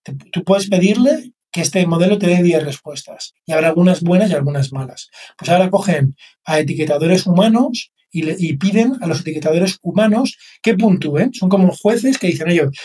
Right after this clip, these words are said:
la respuesta número uno, fíjate, porque sí". Pues esa respuesta es mala, ¿no? No nos interesa una respuesta. Es además un poco, eh, es un poco elegante encima, ¿no? Porque sí, otra respuesta, a lo mejor, para una niña de diez años, pues podría ser, "Oye,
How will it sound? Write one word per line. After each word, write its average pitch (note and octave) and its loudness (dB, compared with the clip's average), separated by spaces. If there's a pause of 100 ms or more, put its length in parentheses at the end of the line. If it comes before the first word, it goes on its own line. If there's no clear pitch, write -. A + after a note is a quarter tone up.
(140)
la D#3 -2
respuesta D#3+ -2
número F3 2
uno, E3+ 0 (160)
fíjate, C#3 -2
porque D#3 -4
sí". - 0 (440)
Pues C3+ -8
esa C#3 2
respuesta D3+ 0
es D#3 -2
mala, C#3+ -2
¿no? A#3 -4
No - -16
nos C#3 -14
interesa C#3 -4 (280)
una D#3+ 2
respuesta. G3 -2
Es B2 -10
además C#3 -6
un E3 -2
poco, E3 2 (500)
eh, D3 -4
es - -14
un C#3 -18
poco D#3+ 0
elegante D#3+ 0
encima, D#3+ 0
¿no? G3+ 2
Porque F#3 -4
sí, D3 -2
otra C#3+ 0
respuesta, F3 -2
a E3 2
lo D3+ 0
mejor, F3 0
para C#3+ 0
una D3 -6
niña D#3+ 0 (380)
de D#3+ -6
diez E3 2
años, G3+ 2
pues D3+ -4
podría D#3 0
ser, D3 -6
"Oye, E3 2